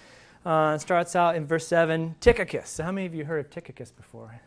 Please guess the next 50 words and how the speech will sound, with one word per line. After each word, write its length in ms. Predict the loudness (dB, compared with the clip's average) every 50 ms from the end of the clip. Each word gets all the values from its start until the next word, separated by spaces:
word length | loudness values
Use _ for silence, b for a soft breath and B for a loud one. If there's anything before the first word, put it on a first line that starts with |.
| _ _ -16
Not, 200 | -14 -14 -14 -14 -10
yeah, 100 | -8 -8
you 120 | -8 -6 -2
may 120 | 2 2
have 100 | 2 2
heard 160 | 2 0 0
of 60 | 0
him 80 | -2 -4
once 180 | -6 -6 -8 -8
or 40 |
twice. 280 | -4 -2 -2 -2 -2 -4
You've 180 | -10 -6 -2 0
read 180 | 2 2 2
it 120 | 0 -4 -6
before. 320 | -10 -10 -6 -6 -4 -4
Maybe 220 | -4 -4 -2 0
I 80 | 0 0
mentioned 340 | 0 -2 -4 -4 -6 -6 -4
him 60 | -4
before 480 | -4 -6 -4 -2 0 0 0 0 -2 -4 B B B B B B B B B
as 160 | -8 -6 0
well. 400 | 4 6 6 8 6 6 4 -2 B B B B B B
Um, 500 | B 0 2 2 2 0 0 -4 -6 -10 -12 B B B B B B B B B
Tychicus, 640 | -2 -2 -2 0 0 2 2 2 0 -2 -8 -2 2
uh, 400 | 4 6 6 6 6 4 4 2 0
is 320 | -2 -2 -2 -2 -4 -6 -4
a, 560 | -2 0 2 2 4 4 2 2 0 -4 -6 -4 0
a 180 | 2 2 2
man 220 | 2 0 0 0 0
that 80 | 0
you 80 | 0 0
can 140 | -2 -4 -4
see 200 | -4 -4 -4 0
here 200 | 4 4 4 4
that 140 | 4 2 2
was 160 | 0 -2 -2
described 680 | -2 -4 -2 0 4 6 6 6 6 4 2 2 -2 -12 -8 _
as 200 | 0 0 0 0
someone 240 | 0 -2 -2 0 -2
that 100 | -2 -4
had 300 | -4 -2 0 0 0 0 0
a, 480 | -2 -2 0 0 0 0 0 0 0 -2
a 40 |
servant's 600 | -2 -2 -2 -2 0 0 0 0 -2 -4 -6 -6
heart. 460 | -6 -6 -6 -6 -6 -10 -16 -20 -20 -20 _ _ _ _ _ _ _ _ _ _ _ _ _ _ _ _ _ _
Paul 180 | 4 6 6 6
describes 420 | 6 4 4 4 4 4 4 2
him 140 | -2 -4 -4
saying 300 | -2 -2 -2 0 0 2
this, 320 | 4 4 4 4 0 -6